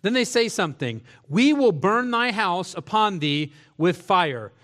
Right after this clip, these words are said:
And I want us to understand what that statement means. It means, "I'm gonna murder you.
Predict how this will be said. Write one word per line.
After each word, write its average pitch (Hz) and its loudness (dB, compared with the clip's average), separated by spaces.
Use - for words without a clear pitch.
And 151 0
I 185 2
want 226 0
us 220 -4
to 190 -6
understand 196 -2
what 165 -8
that 156 -4
statement 147 -2
means. 120 -6
It - -10
means, 208 0
"I'm 214 0
gonna 196 -2
murder 170 0
you. 107 -10